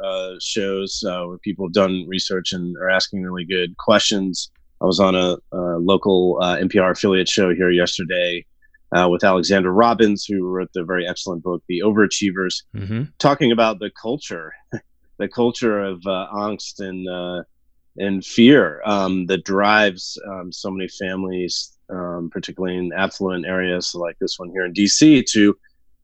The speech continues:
Speaker 1: push, push, push their kids to get them into a top, say, twenty-five, thirty, uh, college. And, and, and, you know, a program like that was great. It featured,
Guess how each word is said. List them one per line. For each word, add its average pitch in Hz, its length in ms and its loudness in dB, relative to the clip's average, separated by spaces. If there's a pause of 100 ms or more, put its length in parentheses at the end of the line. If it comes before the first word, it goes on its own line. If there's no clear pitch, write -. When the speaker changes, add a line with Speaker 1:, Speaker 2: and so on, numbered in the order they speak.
(240)
Speaker 1:
push, - 360 -2
push, 143 240 4
push - 280 4
their 107 100 0
kids 110 320 2
to 101 60 -4
get 98 180 -2
them 95 120 -4
into 95 260 -6
a 87 40 -6
top, 98 360 -2 (100)
say, 92 220 -4
twenty-five, 90 500 -4
thirty, 87 360 -2 (440)
uh, 87 440 2
college. 120 520 2
And, 95 140 -8
and, 95 400 -10
and, 95 200 -8
you 98 100 -6
know, 92 100 -4
a 87 40 -10
program 104 420 2
like 92 220 -2
that 117 320 4
was 92 140 -10
great. 110 320 0
It 95 120 -12
featured, 90 360 -10